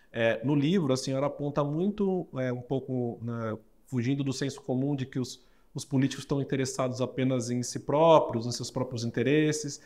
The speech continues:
e eles estão bastante interessados em fazer políticas, né? A senhora passa o livro todo,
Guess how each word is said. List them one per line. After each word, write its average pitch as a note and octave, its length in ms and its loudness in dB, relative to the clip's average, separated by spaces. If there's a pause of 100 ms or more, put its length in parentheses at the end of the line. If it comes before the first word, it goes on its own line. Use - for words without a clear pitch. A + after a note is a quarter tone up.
(280)
e C#3+ 60 -4
eles C3+ 100 0
estão C#3+ 280 4
bastante C#3 500 4
interessados C#3+ 420 2
em D3+ 60 0
fazer E3 300 4
políticas, E3 600 2
né? B2 100 -2
A - 20 -4
senhora B2 320 0
passa C3+ 280 0
o C3 60 2
livro C#3+ 180 -2
todo, D3+ 460 -4